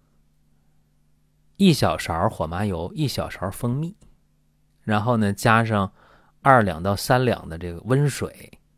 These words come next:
就是一百到一百五十毫升的温水，搅拌搅拌，然后一饮而尽。每天在早起的时候空腹喝一杯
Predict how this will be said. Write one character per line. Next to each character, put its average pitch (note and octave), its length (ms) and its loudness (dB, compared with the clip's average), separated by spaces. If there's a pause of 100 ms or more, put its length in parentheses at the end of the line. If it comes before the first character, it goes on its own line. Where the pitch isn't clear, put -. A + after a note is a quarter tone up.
(120)
就 - 120 -8
是 C#3 60 -4
一 D3 80 4
百 D#2+ 240 -4
到 G2+ 80 -6
一 A#2+ 120 -4
百 A2 200 2
五 G#2+ 140 -4
十 - 60 -18
毫 F#2 120 -4
升 G2 140 -4
的 G2 80 -2
温 B2 200 -2
水， - 180 -6
搅 - 200 -10
拌 B2 160 -4
搅 B2 140 -4
拌， A2+ 180 -10 (880)
然 G2 240 -2
后 G#2+ 140 -2 (140)
一 G#3+ 180 2
饮 F#2 120 2
而 E2+ 160 -6
尽。 - 160 -16 (1800)
每 G2+ 180 0
天 D3 240 0
在 G#2 640 4 (460)
早 A2+ 180 6
起 - 240 -4
的 G#2 140 0
时 F#2+ 100 -6
候 D2+ 180 -4 (200)
空 A#2 200 -4
腹 G#2 200 -6
喝 - 240 -6
一 E2 80 -6
杯 E2 180 -12